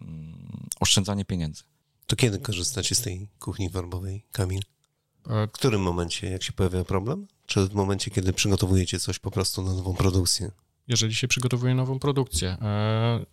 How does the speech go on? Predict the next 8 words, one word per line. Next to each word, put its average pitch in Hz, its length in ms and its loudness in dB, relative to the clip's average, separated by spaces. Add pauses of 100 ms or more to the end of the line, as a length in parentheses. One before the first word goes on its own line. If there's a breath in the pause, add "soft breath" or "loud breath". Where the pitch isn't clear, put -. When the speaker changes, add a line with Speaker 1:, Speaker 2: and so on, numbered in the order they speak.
(120)
Speaker 3:
ale 110 180 4
także 120 260 4
tą, 135 340 2
e, 139 120 6
powtarzalną, 135 800 4
bo - 140 -6
trzeba 101 260 0
przygotować, 104 680 0